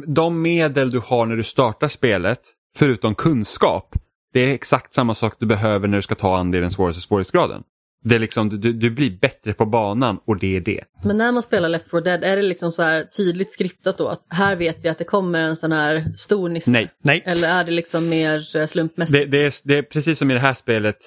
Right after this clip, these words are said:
Speaker 1: Jag skulle
Speaker 2: Ah,
Speaker 1: nästan
Speaker 2: okej.
Speaker 1: säga att det är ännu mer slumpmässigt Left four Dead, för jag tycker att zombiesen och sånt reagerar på ett bättre sätt. Därför det är så att gör du mycket ljud ifrån sig, då kan du samla ihop dig en hord. Eh, i det här spelet så finns det en fiende som heter Exploder till exempel.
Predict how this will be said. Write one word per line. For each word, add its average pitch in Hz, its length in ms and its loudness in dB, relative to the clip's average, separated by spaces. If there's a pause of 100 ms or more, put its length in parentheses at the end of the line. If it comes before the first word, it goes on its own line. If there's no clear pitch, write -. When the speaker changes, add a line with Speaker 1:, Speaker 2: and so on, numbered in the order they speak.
(280)
Speaker 1:
Jag 123 120 2
skulle 151 140 0
Speaker 2:
Ah, - 20 2
Speaker 1:
nästan 147 140 -2
Speaker 2:
okej. - 40 -12
Speaker 1:
säga 127 120 2
att - 60 -6
det 123 60 0
är 117 60 2
ännu 110 120 0
mer 127 360 2
slumpmässigt 107 600 -2
Left 101 160 -2
four 110 80 0
Dead, 101 140 0
för - 80 0
jag 104 80 0
tycker 110 220 0
att 101 120 -2
zombiesen 127 600 0
och 110 100 -2
sånt 101 240 -2
reagerar 110 600 0
på - 120 -4
ett - 140 -4
bättre 104 280 -2
sätt. 127 240 -2
Därför 104 140 -4
det 127 60 4
är 120 40 0
så 110 100 -2
att 82 60 -6
gör 127 360 2
du 240 60 -6
mycket 123 280 -2
ljud 101 220 0
ifrån 95 340 -2
sig, 104 140 0
då 107 80 0
kan 147 180 -2
du 143 80 -6
samla 120 280 0
ihop 185 320 -4
dig 104 300 2
en 95 120 -2
hord. 95 460 -2 (400)
Eh, 107 100 0 (960)
i 131 180 0
det 127 80 0
här 165 180 2
spelet 113 340 -2
så 113 80 -8
finns 107 180 0
det 110 80 0
en 101 60 -2
fiende 98 240 0
som 98 120 -2
heter - 180 -2
Exploder 110 640 0
till 92 180 -6
exempel. 82 420 -6